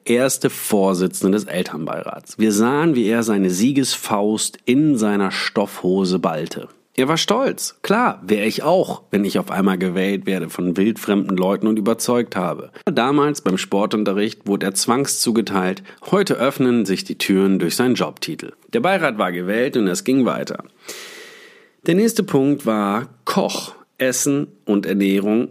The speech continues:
für die Kinder, die alltäglich in der Kita nicht nur bis zwölf oder dreizehn Uhr waren, sondern auch noch den ganzen Nachmittag dort verbringen.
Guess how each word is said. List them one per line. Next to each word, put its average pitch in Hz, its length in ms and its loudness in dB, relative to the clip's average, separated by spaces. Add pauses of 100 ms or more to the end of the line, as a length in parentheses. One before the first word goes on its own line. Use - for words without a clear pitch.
für 110 220 -2
die 95 120 0
Kinder, 120 560 2
die - 220 -4
alltäglich 135 720 0
in 107 120 2
der 82 140 0
Kita 127 680 -2
nicht 165 460 -2
nur 85 200 2
bis - 280 -4
zwölf 95 440 2
oder 64 200 -6
dreizehn 98 540 0
Uhr 104 180 2
waren, 107 560 0
sondern 113 360 2
auch 92 200 -2
noch 110 160 -2
den 120 160 2
ganzen 156 420 2
Nachmittag - 720 -2
dort - 240 -8
verbringen. - 440 -10